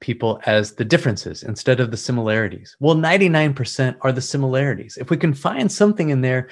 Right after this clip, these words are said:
that we're truly appreciative, that we're truly grateful for, not just faking it, but truly grateful for, focus on that part and actually express that gratitude to the other person. It's amazingly powerful.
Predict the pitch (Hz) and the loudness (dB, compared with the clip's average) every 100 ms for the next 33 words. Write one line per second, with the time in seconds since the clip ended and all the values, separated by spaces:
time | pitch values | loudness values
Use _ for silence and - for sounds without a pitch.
0 | - - 185 185 - 208 233 226 220 208 | -6 2 4 4 2 -2 0 0 -2 -4
1 | 139 - 196 135 107 92 123 160 175 - | -4 -4 -2 -2 -2 -2 -4 -2 -2 -2
2 | 226 120 113 - 131 170 - 107 - 98 | -2 0 -2 0 2 2 0 -12 -10 -12
3 | 98 - _ _ _ _ _ _ - 185 | -12 -18 _ _ _ _ _ _ -2 0
4 | 233 226 - 180 180 101 - - - 135 | 2 0 2 2 2 -2 -10 -10 -8 -8
5 | - - 156 170 170 165 - 113 123 - | -8 -4 -2 0 -2 -4 -6 -4 -4 -6
6 | - - 95 - _ _ - _ - 170 | -14 -12 -12 -14 _ _ -20 _ 2 4
7 | 175 170 135 127 117 - 107 - 117 139 | 4 2 2 2 0 0 0 0 -4 -2
8 | 160 - 180 175 165 - - 151 165 180 | 0 2 0 0 -6 -8 -6 2 4 4
9 | - - _ _ _ - 120 117 107 117 | 0 -10 _ _ _ -2 0 0 2 2
10 | 117 107 113 95 95 107 104 101 117 110 | 2 0 -6 -6 -6 -4 -4 -4 -4 -4
11 | - 85 82 _ _ _ _ _ - 131 | -6 -14 -16 _ _ _ _ _ -18 -6
12 | 139 127 131 139 127 117 107 - 98 90 | 0 2 4 4 2 -2 -4 -6 -6 -6
13 | - 90 | -10 -18